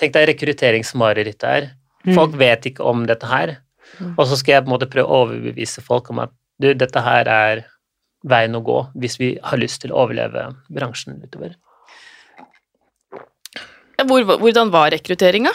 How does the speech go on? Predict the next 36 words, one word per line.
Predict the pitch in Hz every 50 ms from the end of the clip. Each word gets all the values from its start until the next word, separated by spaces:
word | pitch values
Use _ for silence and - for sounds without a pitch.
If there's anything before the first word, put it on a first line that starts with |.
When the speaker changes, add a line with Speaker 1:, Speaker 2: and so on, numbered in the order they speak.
| - - - - - - - _ - -
Speaker 3:
Tok | 196 - - -
det | 202 190
lang | 180 180 185 -
tid | - 196 202 202
å | 202 -
få | - 196 185
ansatte? | 190 190 - 185 - - 185 190 190 190 185 190 139
Speaker 1:
Ja, | 147 165 165
du, | 160 165 175 175 160
det | 160 165 160 156
var, | 156 156 156 156 151
eh, | 156 151 151 151 147 131 127 - - 151 147 _ _
det | 185 175 156 147 143 143 143 131 131 - -
var | 143 139 135
et | - 147
mareritt. | 123 107 101 101 - - - _ _ - - _ _ _
Speaker 3:
<laughs> | - 151 139 - -
Ja, | 208 208 208 233 233 - 330
ok. | 294 262 277 233 262 - - - 453 453 - - - 359 262
Speaker 1:
Nei, | 233 208 220
fordi | 233 220 220 214
jeg | 202 190 190 185
var, | 185 175 170 170 165 170 170 170 -
foruten, | 196 185 175 165 151 - - 156 143 139 139 139 139
eh, | 139 135 131 131 131 - _ -
min | 143 131
første | - 143 131 - - 127
kollega, | - 123 120 113 113 113 123 135 135
hun | 139 131 131
Karina, | - - 123 123 123 123 123 143 - - _ _ _
hun, | - 151 151 - -
hun | 151 160 156
fulgte | - - 175 147 131 135 131 123
jo | 120
meg | 120 120 120 -
fra | - 117 117 117